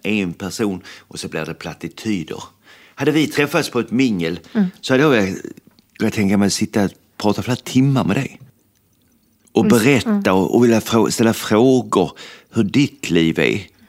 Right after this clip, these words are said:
Speaker 2: Ja, det hinner man aldrig riktigt på ett mingel. <laughs>
Speaker 1: Ja, men,
Speaker 2: Nej.
Speaker 1: men, men vårt
Speaker 2: Mm.
Speaker 1: samhälle
Speaker 2: Mm.
Speaker 1: är uppbyggt kring kylskåpsmagneter idag. Ja, med floskliga ord som vi försöker leva efter,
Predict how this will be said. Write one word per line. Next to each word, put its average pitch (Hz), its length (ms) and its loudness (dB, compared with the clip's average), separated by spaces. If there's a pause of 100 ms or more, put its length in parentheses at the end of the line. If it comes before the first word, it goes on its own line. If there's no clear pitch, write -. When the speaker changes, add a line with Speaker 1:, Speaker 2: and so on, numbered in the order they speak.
(640)
Speaker 2:
Ja, 226 60 2
det 214 80 6
hinner 214 200 4
man 196 160 2
aldrig 202 280 -2
riktigt 196 220 -4
på 196 60 -10
ett 180 100 -6
mingel. 185 340 2 (180)
<laughs> 262 80 2 (440)
Speaker 1:
Ja, - 60 2
men, 156 120 4 (240)
Speaker 2:
Nej. 196 240 0
Speaker 1:
men, 131 140 2
men 156 100 4
vårt 165 100 4
Speaker 2:
Mm. 202 120 4
Speaker 1:
samhälle 160 520 4
Speaker 2:
Mm. - 240 4 (100)
Speaker 1:
är 85 160 -6
uppbyggt - 640 0
kring 95 360 2 (180)
kylskåpsmagneter 87 1500 0
idag. 90 260 -2 (220)
Ja, 110 320 2 (200)
med 113 480 2 (380)
floskliga 107 680 2
ord 98 380 2 (640)
som 98 200 0
vi 95 80 2
försöker 98 340 0
leva 95 380 4
efter, 85 380 -2